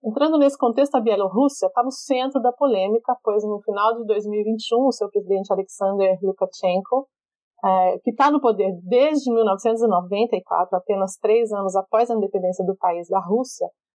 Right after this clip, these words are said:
atraiu centenas de pessoas ao país com a promessa velada de uma livre passagem pra União Europeia. Cerca de dois mil refugiados,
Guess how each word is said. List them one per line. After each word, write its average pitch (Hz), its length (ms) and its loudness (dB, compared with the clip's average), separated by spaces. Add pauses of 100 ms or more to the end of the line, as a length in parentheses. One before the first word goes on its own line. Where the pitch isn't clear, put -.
(100)
atraiu 226 280 2
centenas 247 540 0
de 233 100 -8
pessoas 220 440 -2
ao 220 120 0
país 214 360 0
com 233 100 -2
a 226 80 0
promessa 226 460 0
velada 208 560 2
de 214 80 -6
uma 202 160 -2
livre 226 260 0
passagem 202 520 -4
pra 190 200 0
União 196 220 -4
Europeia. 175 440 -4 (600)
Cerca 269 260 0
de 220 120 -6
dois 311 240 2
mil 277 180 4
refugiados, 208 680 -2